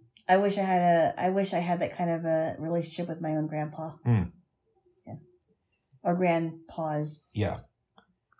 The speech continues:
Speaker 2: Does watching the movie make you want to read the book that it's based on?
Speaker 1: Uh, possibly. Possibly, yes.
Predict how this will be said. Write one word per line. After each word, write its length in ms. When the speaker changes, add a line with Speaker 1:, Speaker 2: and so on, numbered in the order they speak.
Speaker 2:
Does 300
watching 600
the 100
movie 680
make 360
you 100
want 220
to 60
read 240
the 60
book 320
that 140
it's 180
based 360
on? 180
Speaker 1:
Uh, 240
possibly. 680
Possibly, 540
yes. 240